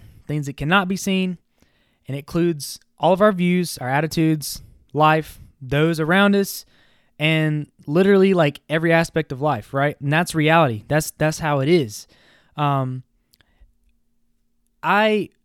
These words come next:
reality and expectations are something that a lot of people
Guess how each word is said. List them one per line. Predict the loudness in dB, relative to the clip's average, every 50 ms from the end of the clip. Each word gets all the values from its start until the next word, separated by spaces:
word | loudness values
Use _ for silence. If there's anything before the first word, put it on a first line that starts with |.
| _ _ _ _ _ _ _ _ _ _
reality | -6 -2 2 4 6 6 6 4 4 2 -2 -4 -6 -6
and | -6 -6 -6 -6 -8 -10 _
expectations | -8 -8 -6 -6 -8 -8 -4 -4 -4 -4 -2 -2 -4 -4 -4 -6 -10 -12 -16 _ _ _ -2
are | 0 2 2 2 2 2 0 -2 -6 -10 _ _ _ _ _ _ _ _ _ _ _ _ _ _ _ _ _
something | -4 -4 -2 -2 -2 0
that | 0 0 0
a |
lot | 0 0 0 0 0
of | -2 -2
people | -4 -6 -4 -2 -2 -2 -2 -4 -6